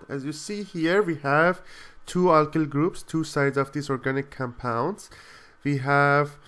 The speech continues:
ethyl group here, and we have propyl, isopropyl group in this side.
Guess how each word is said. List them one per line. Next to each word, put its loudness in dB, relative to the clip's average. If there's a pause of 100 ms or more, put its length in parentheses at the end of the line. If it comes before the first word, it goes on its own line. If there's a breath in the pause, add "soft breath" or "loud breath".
(380 soft breath)
ethyl 0
group 0
here, 0
and 0
we -4
have 2 (800)
propyl, 2
isopropyl 0
group -2
in -4
this -2
side. 0